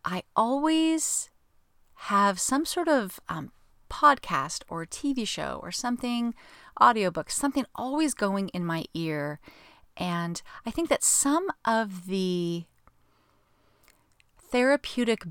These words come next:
benefits of sewing, whether it's on machine or handwork, is letting your mind rest and sort of process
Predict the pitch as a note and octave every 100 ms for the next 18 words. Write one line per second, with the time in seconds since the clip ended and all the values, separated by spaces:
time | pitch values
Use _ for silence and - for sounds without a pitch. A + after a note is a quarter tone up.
0 | - F3 E3+ G#3 - C#4 D4 - - -
1 | - _ - F3+ E3+ - - - G#3 F#3+
2 | F#3+ G#3+ B3+ B3 F3+ F3 F3 E3+ - -
3 | F3 E3+ E3+ - - A#3 A#3 A3+ - F3+
4 | - D4+ F4+ D4+ F#3+ F3 E3+ - - _
5 | - - - _ _ - F#3+ F#3 F3+ F3
6 | - - - - _ _ _ _ _ _
7 | G3 G#3 G#3+ C4 C4 G3+ F3 F3 F3 F#3
8 | G#3 A3+ B3 - - _ _ - _ _
9 | _ _ _ _ _ _ _ F3+ E3+ F3
10 | - - - - - - - _ _ _
11 | F3+ E3+ E3+ E3 E3 - _ - - E3+
12 | E3 D#3+ - - F3 F3 - D3 C#3 -